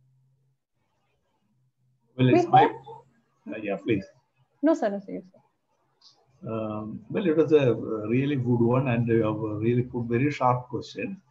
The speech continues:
Speaker 1: Uh, perhaps if I answer that, I can publish some books.
Speaker 2: <laughs> Thank you so much, sir. We hope you all enjoyed the session.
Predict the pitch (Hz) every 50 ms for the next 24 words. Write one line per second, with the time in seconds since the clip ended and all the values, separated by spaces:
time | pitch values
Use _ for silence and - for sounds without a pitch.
0 | _ _ _ _ _ _ _ _ - 120 - - 110 104 - - 123 127 127 131
1 | 131 131 135 135 131 - 131 131 131 127 117 117 120 120 131 127 143 151 147 139
2 | 139 139 139 - 127 123 123 127 120 127 127 113 107 113 120 127 131 - 120 113
3 | 101 92 87 - _ - - - - _ _ _ _ _ _ _ _ _ _ _
4 | 185 190 202 208 196 - - - 127 _ _ _ _ _ _ _ _ _ _ _
5 | _ _ _ _ _ - - - - - - _ - - 247 247 247 254 247 254
6 | 220 226 226 233 226 _ 214 226 277 359 - _ _ _ _ _ _ _ _ _
7 | - 302 339 330 339 370 427 - - 403 453 - 302 302 302 339 339 311 262 -
8 | 254 240 240 254 240 269 262 - 208 175 - - 233 247 294